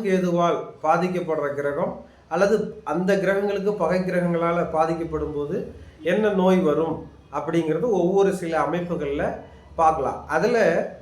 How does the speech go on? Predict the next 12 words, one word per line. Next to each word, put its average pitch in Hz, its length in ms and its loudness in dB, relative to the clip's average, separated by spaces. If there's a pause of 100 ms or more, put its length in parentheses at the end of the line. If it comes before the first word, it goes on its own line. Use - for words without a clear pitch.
(200)
சூரியன் 226 640 0 (840)
அப்படின்னா, 160 280 0 (300)
பொதுவா 208 340 4
சூரியன் 220 800 0 (320)
எதற்கு 226 440 6
காரகம் 156 720 2
அப்படின்னு 147 280 -2
நம்ம 175 160 0
பார்க்கணும். 131 500 -4 (120)
அந்த 135 280 -6
அடிப்படையில 139 760 -2 (380)
சூரியன் 165 840 2